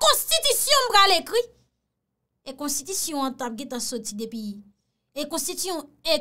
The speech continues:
konstitisyon sa t ap soti vennsenk fevriye la, ba se, se mon anivèsè la. Donk, men m ap kite l pou vennsenk fevriye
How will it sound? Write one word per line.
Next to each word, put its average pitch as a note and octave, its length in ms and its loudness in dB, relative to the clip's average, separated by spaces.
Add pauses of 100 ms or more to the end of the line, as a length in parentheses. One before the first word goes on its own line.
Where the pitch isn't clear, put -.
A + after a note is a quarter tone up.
(160)
konstitisyon F4+ 640 -2
sa C#4 140 -4
t B3 80 -4
ap A#3+ 100 -10
soti B3+ 400 -6
vennsenk C4+ 560 -6
fevriye B3 560 -4
la, G3 160 -8
ba G3+ 80 -8
se, G#3+ 220 -8 (260)
se - 320 -6
mon A3 160 -6
anivèsè G#3 640 -6
la. F#3 140 -14 (420)
Donk, G#3 320 -12
men G#3 160 -4
m B3 80 -2
ap C4 80 -14
kite D4+ 240 -6
l D4+ 160 -2
pou B3+ 80 -10
vennsenk B3 640 -6
fevriye C4+ 540 -6